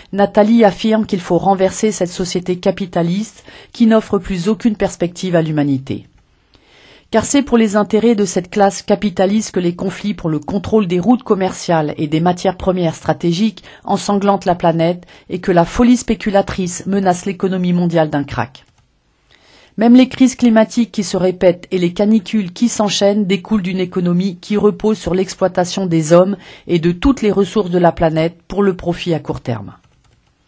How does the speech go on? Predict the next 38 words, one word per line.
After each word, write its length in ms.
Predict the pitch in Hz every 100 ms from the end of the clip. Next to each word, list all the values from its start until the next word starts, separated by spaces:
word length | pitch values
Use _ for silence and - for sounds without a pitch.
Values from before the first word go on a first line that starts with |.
| _ _ _ _ - - -
Dans 120 | 180
cette 200 | 175 240
période 340 | 247 240 247
de 100 | 196
crise 360 | 220 - 240 214
et 80 | 202
de 100 | 185
guerre, 440 | 170 185 196 214
le 100 | 190
grand 240 | 175 185 214
patronat 600 | 208 196 - 196 180 180
est 100 | 160
plus 280 | - 247 233
que 100 | 226
jamais 320 | 190 196 190
à 60 | 175
l'offensive 680 | 170 - 165 - 226 226 220 - - -
pour 160 | 208
imposer 440 | 220 220 233 214 233
que 120 | 185
toutes 320 | 180 269 254
les 80 | 214
ressources 460 | 190 202 - 190
de 80 | 165
l'État 500 | 180 180 175 175 180 -
aillent 160 | 185
à 60 | 175
la 120 | 165
défense 380 | 165 165 165 165
de 80 | 156
ses 240 | 151 143
intérêts. 420 | 139 131 127 - _ _ _ _ _ _ _ _ _ -
La 80 | 160
discussion 500 | 170 - 175 - 175
actuelle 380 | 175 - 226
sur 160 | - 196
le 100 | 185
budget, 500 | 170 180 160 208 240